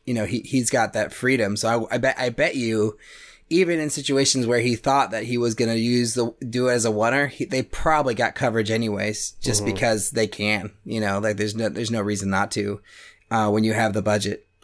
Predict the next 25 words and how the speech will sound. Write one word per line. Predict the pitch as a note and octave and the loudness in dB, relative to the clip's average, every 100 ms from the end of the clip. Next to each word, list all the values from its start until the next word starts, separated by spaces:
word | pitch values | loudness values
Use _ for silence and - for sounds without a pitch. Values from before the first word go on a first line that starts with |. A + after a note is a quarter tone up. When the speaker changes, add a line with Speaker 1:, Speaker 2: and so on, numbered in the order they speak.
| - | -6
Speaker 1:
Um, | G#2+ G2 - - - - - | -2 -2 -4 -10 -10 -6 0
but, | C3 B2 | 8 8
uh, | A#2+ A2+ A2 - - - - - - - - | 8 6 2 -2 -8 -12 -12 -16 -20 -20 -2
but | D#3 | 2
yeah, | E3+ E3+ D#3 | 4 4 2
I'm, | E3+ | 0
I'm | E3+ | 2
really | G#3+ G#3+ | 4 4
curious | - D#3+ F#3 C#3 - - | 2 4 4 4 0 -4
t-, | - | -2
to | D#3 C#3+ | 0 2
know, | C3 D3 D#3+ | 4 4 4
like, | B2+ A2+ - | 4 0 -4
what | A2 A2+ C3+ - - - _ _ | -6 0 2 2 -2 -18 _ _
artif-, | C3 C3+ C3 - B2+ | 2 2 2 0 -2
like, | B2 | 0
how, | - D3 D3+ | 2 4 2
what, | C3+ E3+ - | 2 0 2
what | D#3+ G3+ | -2 2
your | E3 | 2
road | C3 C#3 D3+ C#3 | 4 6 6 4
to | C#3 | 2
getting | C3 C3 | 0 2
Artifice | A#2 B2 A#2+ A#2+ - | 2 0 0 0 0
made | A#2+ A#2 A2+ | 2 2 2